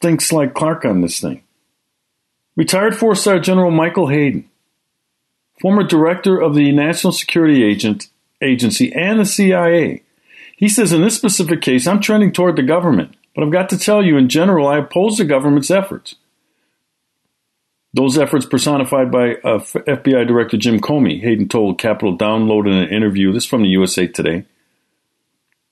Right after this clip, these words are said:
"Jim would like a back door available to American law enforcement and all devices globally. And frankly, I think on balance that actually harms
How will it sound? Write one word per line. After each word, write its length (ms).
"Jim 180
would 100
like 160
a 40
back 340
door 200
available 400
to 100
American 320
law 180
enforcement 440
and 80
all 200
devices 640
globally. 560
And 120
frankly, 440
I 80
think 300
on 200
balance 420
that 140
actually 300
harms 680